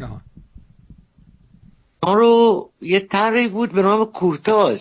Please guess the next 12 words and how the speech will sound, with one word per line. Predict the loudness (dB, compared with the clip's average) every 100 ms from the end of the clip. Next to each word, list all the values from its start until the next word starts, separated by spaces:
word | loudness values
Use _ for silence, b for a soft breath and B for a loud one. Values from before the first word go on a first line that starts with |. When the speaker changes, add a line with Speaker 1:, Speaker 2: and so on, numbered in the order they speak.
| -10
Speaker 2:
اینا | -10 -4 -2
رو | -2
می‌خواستم | -2 -4 -2 -2 0
بگیرم | -2 -2 -2 0 0 -2 -4
که | -6 -2 0 -2 -4 -10 -10
به-، | -8
بعدم | -4 -2 0 0 0 0
ببرن، | 0 0 0 0 -4 -6 _ _ _ _ _ _ -20 -20 -14
اه، | -6 -4 -2 -2 -2 -4 -6 -14 _ _ -20 _ -18 -18 -18 -12
جزیرهٔ | -4 -2 0 0 2 0
کیش. | -2 -2 -2 -2 -8 -14 _ _ _ _ _ _ _ _ _ _ _ _ _
Speaker 1:
به. | 0 0